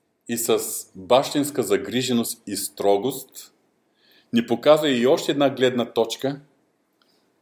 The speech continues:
относно това, през което са преминавали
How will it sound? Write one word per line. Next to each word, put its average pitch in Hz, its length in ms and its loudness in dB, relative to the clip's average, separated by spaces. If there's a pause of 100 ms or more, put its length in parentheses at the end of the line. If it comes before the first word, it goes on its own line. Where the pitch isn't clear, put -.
(400)
относно 120 580 -2
това, 120 220 0
през - 120 -10
което 113 280 -4
са - 160 -12
преминавали 104 600 0